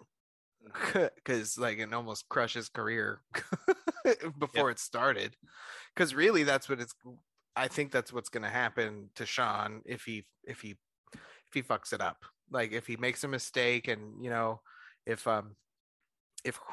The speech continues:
Speaker 1: Julian, whose name I had to just double check, uh, knocks him out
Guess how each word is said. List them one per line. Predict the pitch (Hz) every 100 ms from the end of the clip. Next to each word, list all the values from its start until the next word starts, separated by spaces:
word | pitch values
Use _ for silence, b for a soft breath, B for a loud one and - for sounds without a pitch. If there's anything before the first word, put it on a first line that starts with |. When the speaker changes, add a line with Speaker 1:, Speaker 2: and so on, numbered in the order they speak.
| -
Speaker 1:
Julian, | 160 139 131 123 123 131
whose | - 117 -
name | 123 113 110
I |
had | 113 107
to | 110
just | - 110 -
double | 110 107 101
check, | - 117 113 - - _ B B B _
uh, | 110 104 101 - _ _ _
knocks | 110 110 131 - -
him | 139 127
out | 135 113